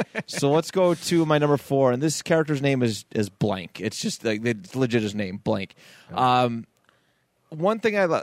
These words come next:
Speaker 2: love about Final Fantasy nine is the vast array of characters. They have a lot of characters that you can play as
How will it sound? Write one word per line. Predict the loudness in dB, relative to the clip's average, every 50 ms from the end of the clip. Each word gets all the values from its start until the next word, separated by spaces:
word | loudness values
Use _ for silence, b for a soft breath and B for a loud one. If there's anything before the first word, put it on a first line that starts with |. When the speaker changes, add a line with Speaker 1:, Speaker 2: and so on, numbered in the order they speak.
| -2
Speaker 2:
love | 0 0 0 2
about | 2 0 0 0
Final | 0 0 0 0 0
Fantasy | -2 -2 -2 -2 -4 -4 -2
nine | 0 0 0 0
is | -2 -4
the | -6 -4
vast | 0 2 2 2 2 0 -2 -4
array | -2 0 0 2
of | 0 -2 -6 -10
characters. | -14 -12 -12 -12 -14 -16 -10 -4
They | 0 0
have | 2 2
a | 2
lot | 2 2 2 2 2 2
of | 0 -2 -6 -6
characters | -2 0 0 0 0 -2 -4 -4 -4 -4
that | -4 -6 -6
you | -8
can | -10 -10 -10
play | -8 -4 0 2 2 4 4
as | 4 4 2 2 0 -4